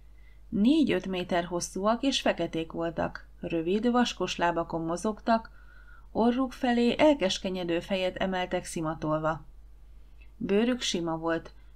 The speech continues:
víztől csillogó, pedig aligha élhettek a vízben. De nem vetették meg a halakat sem, erre valott a környéken a sok elszórt csont. Biztosan jól tudtak úszni is.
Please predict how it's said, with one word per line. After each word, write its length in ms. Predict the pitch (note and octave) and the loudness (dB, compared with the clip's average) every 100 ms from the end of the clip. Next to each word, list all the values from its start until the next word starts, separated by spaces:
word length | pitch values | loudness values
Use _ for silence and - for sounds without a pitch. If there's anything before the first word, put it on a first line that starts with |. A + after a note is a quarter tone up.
| - | -8
víztől 500 | F3 F3 - F3+ F3 | -2 -2 0 -2 0
csillogó, 680 | - G#3+ A3 A3 A#3 A#3+ - - - - - | -2 -2 -2 0 2 2 -2 -20 -20 -20 -4
pedig 320 | F#3 F#3+ G3+ | 0 2 4
aligha 400 | D#4 F#4+ C#4+ F3 | 6 6 4 0
élhettek 500 | E3 F3 F3+ F3 F3 | 0 -2 -4 -4 -2
a 80 | F3 | -2
vízben. 540 | E3 D#3+ E3 D#3+ E3 - - - - - - - - - - | -2 -4 -2 -2 -2 -10 -20 -20 -20 -20 -20 -20 -20 -20 -16
De 180 | - G3 | -2 4
nem 200 | C4 F4 | 6 8
vetették 520 | A3 G3+ F#3 F#3+ F3 | 6 6 2 0 -2
meg 180 | G3+ G3 | -2 -2
a 40 | |
halakat 500 | G#3+ G#3+ E3 E3 D#3+ | 0 2 2 0 -4
sem, 340 | - F3 E3+ D#3+ - - - | -2 -2 -2 -6 -16 -14 0
erre 300 | D4 D4+ G#3+ | 4 6 6
valott 380 | F#3+ F#3+ G3+ | 6 4 0
a 80 | E3+ | -4
környéken 640 | - F3 F3 F3+ F#3+ G3+ G3 | 0 -2 -2 -4 -2 0 0
a 220 | - F3+ | -2 -2
sok 320 | - D4 C#4+ | 0 0 2
elszórt 480 | E3+ E3+ - F3+ F3 | 0 0 -2 -4 -2
csont. 340 | - D#3+ D#3+ - - - - - - - - - | -4 -4 -4 -12 -20 -20 -20 -20 -20 -20 -20 -8
Biztosan 460 | - F#4 F#3+ - F3 | -2 -2 0 0 0
jól 200 | F3+ G3 | 0 0
tudtak 380 | G#3+ G#3+ A3+ A3 | 0 0 0 0
úszni 380 | F#3 D#3 - E3 | -2 -2 -4 -4
is. 260 | D#3+ - | -4 -8